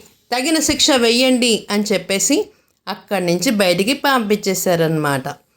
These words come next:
చూసారా మరి, ఏమిటి, జంతువులకు కూడా రంగులు వేసి రకరకాల బహుమతులు ఇవ్వడానికి అప్పట్లో ఎలా పూనుకునేవారో మరి.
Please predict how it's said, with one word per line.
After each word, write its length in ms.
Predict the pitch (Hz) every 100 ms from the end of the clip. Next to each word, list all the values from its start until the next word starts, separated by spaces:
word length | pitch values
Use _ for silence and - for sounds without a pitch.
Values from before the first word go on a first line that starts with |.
| - _ _ 269
చూసారా 480 | 277 294 214 180
మరి, 320 | 170 170 254 381 _ _ _ _ _ _ _ _ _ _
ఏమిటి, 400 | 208 190 170 226
జంతువులకు 460 | 233 233 175 170 170
కూడా 280 | 180 185 220
రంగులు 340 | 220 170 180
వేసి 400 | 196 214 285 269
రకరకాల 520 | 208 165 170 175 214
బహుమతులు 420 | 247 262 269 269 262
ఇవ్వడానికి 580 | 247 247 240 240 247
అప్పట్లో 500 | 247 175 175 170 208
ఎలా 360 | 226 175 139 156
పూనుకునేవారో 880 | 165 214 220 220 220 214 208 214 214
మరి. 560 | 214 214 233 254 415